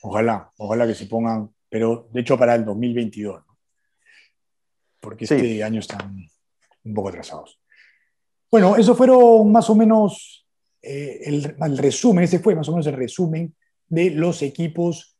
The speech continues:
Speaker 1: y en esta nueva práctica, la más corta de toda el, eh,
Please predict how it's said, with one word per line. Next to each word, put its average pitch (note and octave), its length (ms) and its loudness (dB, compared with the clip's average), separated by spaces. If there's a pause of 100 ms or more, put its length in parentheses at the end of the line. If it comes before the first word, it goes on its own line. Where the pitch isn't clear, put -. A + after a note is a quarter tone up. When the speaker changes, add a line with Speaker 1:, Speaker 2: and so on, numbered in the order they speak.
(140)
Speaker 1:
y D3 340 -10
en C3 120 -10
esta C3 720 -4 (440)
nueva C3+ 480 0
práctica, A#2+ 460 -4
la G#2+ 100 -10
más C3 280 -12
corta B2 360 -4
de G#2 140 -8 (100)
toda B2 380 -4
el, G2 160 -18 (440)
eh, F#2+ 360 -20